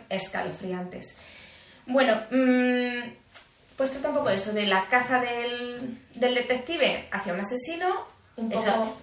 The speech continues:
Speaker 2: eso engancha un huevo, esa
Speaker 1: Sí.
Speaker 2: historia.
Speaker 1: ¿Sabes por qué me leo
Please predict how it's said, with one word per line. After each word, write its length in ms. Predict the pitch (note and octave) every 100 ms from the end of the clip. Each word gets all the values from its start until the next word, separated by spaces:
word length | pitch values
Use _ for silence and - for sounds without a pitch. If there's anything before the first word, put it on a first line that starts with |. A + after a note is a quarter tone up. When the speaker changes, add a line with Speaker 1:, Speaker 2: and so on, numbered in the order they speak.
| -
Speaker 2:
eso 200 | G3+ A3+
engancha 280 | G#3+ G3+ G#3
un 100 | E3+
huevo, 280 | D#3 E3+ F#3+
esa 80 |
Speaker 1:
Sí. 120 | F#3 F#3
Speaker 2:
historia. 280 | G3 F3 F3 E3+ - - - -
Speaker 1:
¿Sabes 260 | - E4+ F4
por 100 | G4
qué 80 | F#4
me 80 |
leo 100 | F4